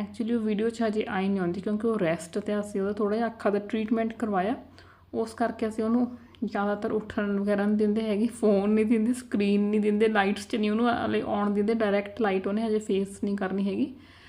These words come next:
ਕਾਲਾ ਚਸ਼ਮਾ ਪਾ ਕੇ ਰੱਖਦੀ ਆ ਨਾ, ਡਾਇਰੈਕਟ ਲਾਈਟ ਉਹਦੇ ਅੱਖਾਂ 'ਚ ਨਾ ਪਵੇ, ਤੇ ਇਸ ਕਰਕੇ ਮੈਂ ਵੀਡੀਓ 'ਚ ਹਜੇ ਉਹਨੂੰ ਨਹੀਂ ਲੈ ਕੇ ਆਉਂਦੀ, ਆਪ ਵੀ ਨਹੀਂ ਆਉਂਦੀ ਰੈਸਟ 'ਤੇ। ਉਹ 'ਚ ਉਹਨੂੰ ਕਿਹਾ ਵੀ ਰੈਸਟ ਕਰ, ਆਪਦਾ ਪਰਹੇਜ਼ ਰੱਖ, ਹੈ ਨਾ,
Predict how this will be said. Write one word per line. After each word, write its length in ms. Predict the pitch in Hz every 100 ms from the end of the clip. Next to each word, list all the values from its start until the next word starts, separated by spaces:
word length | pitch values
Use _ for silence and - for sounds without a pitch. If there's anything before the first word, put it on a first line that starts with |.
| - - - -
ਕਾਲਾ 240 | 226 220 220
ਚਸ਼ਮਾ 420 | 226 - - 220
ਪਾ 160 | 220
ਕੇ 160 | 208 -
ਰੱਖਦੀ 260 | 202 202 208
ਆ 80 |
ਨਾ, 80 | 220
ਡਾਇਰੈਕਟ 380 | 294 226 208 -
ਲਾਈਟ 220 | 196 190
ਉਹਦੇ 140 | 196 220
ਅੱਖਾਂ 240 | - 208
'ਚ 100 | 208
ਨਾ 100 | 202
ਪਵੇ, 260 | 202 208 - - - _ - _ _ _ - _ -
ਤੇ 80 | 208
ਇਸ 80 | 208
ਕਰਕੇ 320 | 208 220 -
ਮੈਂ 120 | 208
ਵੀਡੀਓ 240 | 196 190 208
'ਚ 140 | 208
ਹਜੇ 140 | 202 185
ਉਹਨੂੰ 200 | 190 196
ਨਹੀਂ 240 | 160 190
ਲੈ 100 | 202
ਕੇ 180 | 202 202
ਆਉਂਦੀ, 160 | 190
ਆਪ 280 | - 220 220
ਵੀ 100 | 262
ਨਹੀਂ 100 | 226
ਆਉਂਦੀ 200 | 202 202
ਰੈਸਟ 300 | 202 190 -
'ਤੇ। 160 | 190 180
ਉਹ 120 | 180
'ਚ 80 | 180
ਉਹਨੂੰ 220 | 185 208
ਕਿਹਾ 220 | 208 196
ਵੀ 160 | 190 214
ਰੈਸਟ 320 | 180 180 -
ਕਰ, 160 | 190 190
ਆਪਦਾ 200 | 190 196
ਪਰਹੇਜ਼ 380 | 214 233 226
ਰੱਖ, 260 | 170 160 185
ਹੈ 60 |
ਨਾ, 80 | 190